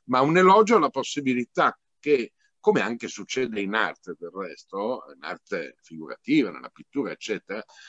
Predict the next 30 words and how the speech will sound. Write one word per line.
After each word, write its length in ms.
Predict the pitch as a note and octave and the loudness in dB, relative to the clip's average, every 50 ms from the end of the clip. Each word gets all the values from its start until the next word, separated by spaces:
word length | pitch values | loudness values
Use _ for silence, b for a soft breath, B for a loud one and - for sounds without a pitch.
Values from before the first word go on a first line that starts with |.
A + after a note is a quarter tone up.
| B B | B B
l'istinto 540 | B C#3+ C#3+ - - A3+ B3 B3 - - C#3+ | B -2 0 2 4 4 6 6 4 2 2
qualche 300 | A#2+ C3 B2 - - D#3+ | 2 2 2 2 2 2
volta 360 | C#3 D#3+ G#3 - - - - - | 4 4 4 4 4 0 0 2
porta 580 | - F#3 F3+ D3+ A2+ G#2 - - B2 A2 G2 - _ _ | 4 6 6 6 4 0 -4 -10 -10 -10 -10 -12 _ _
delle 220 | - A#2 A2 G#2 | -14 -12 -12 -12
persone 560 | - A#2 G#2+ F2+ - - D#3+ C#3 A#2 G#2 F#2+ | -12 -12 -12 -10 -6 -4 -2 -2 -2 -4 -8
che 140 | - - G#2 | -10 -14 -16
si 160 | - - A2+ | -12 -10 -10
sgrezzano 640 | G#2+ G#2 A2 E3 G3 G#3+ G3 C#3 G#2 G2 G2+ F#2 F#2 | -8 -2 2 6 8 8 8 6 4 -2 -6 -6 -6
e 60 | - | -10
che 120 | - A2 A2 | -10 -10 -8
nel 140 | A2 A2 G2 | -8 -10 -8
confronto 760 | - D3 D#3+ D3+ - D3 D3+ D3+ D#3+ E3 - - G3+ F#3 _ B B B B B | -6 -6 -6 -2 0 2 2 2 2 0 0 0 0 0 _ B B B B B
trovano 560 | - E3+ G3 G#3 A3+ A3+ B3 B3 A3 G3 E3 | 2 6 8 8 8 8 6 6 4 4 2
delle 160 | C3 B2 B2 | 0 -2 -2
illuminazioni 720 | B2+ B2 C3+ C3 B2+ B2+ B2 B2 - - F3+ G#3+ A3+ G#3+ | -2 -2 -4 -4 -4 -4 -4 -6 0 4 6 6 6 4
che 100 | - - | 2 0
a 40 | - | -2
volte 360 | G2+ C#3+ E3+ F#3 - - G#2+ | 0 2 2 2 0 -2 -6
persone 460 | - F#2+ F2+ - - - B2 A#2+ B2 A2 | -4 -6 -10 -8 -8 -6 -4 -2 -2 -2
che 120 | G#2 G#2 | -4 -6
ci 140 | - - - | -8 -8 -10
sono 200 | - G2+ A2 A2 | -8 -6 -6 -6
state 340 | G2+ - B2 B2+ A2+ B2 A#2 | -6 -4 -4 -4 -2 -4 -4
su 220 | G2+ - C#3 C3 - B B B B B | -4 -2 -4 -4 -4 B B B B B
decenni 680 | - C3+ C#3+ C#3 - F#3 G#3 A3+ A#3 A#3 A#3 A#3 - - | 4 4 4 6 6 6 6 6 6 4 2 0 0 -2
non 200 | A2+ G#2+ G2+ F#3+ | -2 -4 -2 0
trovano. 520 | - D3 C#3+ B2 A2 - E2+ - _ _ _ | 2 4 6 6 4 4 0 -8 _ _ _
Questo 400 | - - - F#3+ F#3 - B3 B3 | -8 -4 -2 -2 0 2 2 4
oggi 280 | A#3+ G3+ F#3 F#3 C3 | 4 4 4 4 2